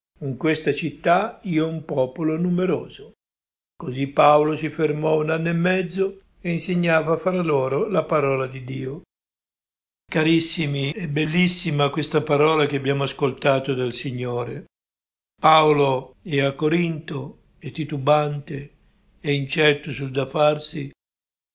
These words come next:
e allora il Signore gli appare in visione di notte e gli dice: "In questa città ho un popolo numeroso." Ecco, Paolo è lì per predicare, ma non sa quanti saranno disponibili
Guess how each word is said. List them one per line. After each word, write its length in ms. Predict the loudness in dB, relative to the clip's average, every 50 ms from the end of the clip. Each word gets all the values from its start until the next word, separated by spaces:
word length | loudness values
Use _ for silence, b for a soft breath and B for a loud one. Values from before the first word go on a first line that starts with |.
| _ _ -2
e 80 | 0
allora 380 | 2 2 4 4 6 6 6 4
il 100 | 2 0
Signore 640 | -4 -4 -4 -2 0 0 2 2 4 2 2 2
gli 140 | 0 -2 -2
appare 480 | -2 -2 -2 0 2 4 4 4 2 -2
in 160 | -4 -4 -6
visione 580 | -6 -6 -4 -2 0 0 0 0 -2 -4 -6
di 120 | -4 -4 -2
notte 680 | 0 0 -2 -2 -4 -8 -8 -6 -6 -6 -6 -8 -14 _ _ _ _ _
e 120 | -8 -6
gli 80 | -4 -2
dice: 340 | -2 -2 -2 -2 -2 -2 -2
"In 180 | 0 -2 -2
questa 380 | -2 -2 -2 -2 -2 -2 -6 -6
città 600 | -6 -6 -8 -10 -6 -4 -2 0 0 -2 -4 -8 _ _ -6
ho 160 | -2 0 0
un 160 | 0 -2 -2
popolo 640 | -2 0 0 0 0 -2 -4 -4 -4 -6 -8 -10 -10 -6
numeroso." 720 | -4 -4 -2 -2 -4 -4 -6 -6 -8 -8 -10 -14 -20 -20 _ _ _ _ _ _ _ _ _ _ _ _ _ _
Ecco, 280 | _ -18 -12 -10 -10 -4
Paolo 720 | 2 4 6 6 6 6 6 4 2 2 0 -4 -8 -16 _ _
è 180 | -4 -2 -2 0
lì 220 | 0 0 0 0
per 220 | 0 0 -2 -2
predicare, 920 | -4 -6 -4 -4 -4 -4 -4 -2 0 2 2 2 2 0 -2 -2 -6 -12 _ _ _ _ _ -10
ma 140 | -8 -6
non 200 | -6 -6 -8 -8
sa 360 | -8 0 4 6 6 6 6 2
quanti 380 | -2 -4 -4 -4 -4 -6 -8
saranno 500 | -4 -2 -2 0 2 0 0 0 -2 -4
disponibili 920 | -4 -6 -6 -8 -8 -6 -6 -4 -2 -2 -4 -4 -4 -4 -2 -2 -2 -2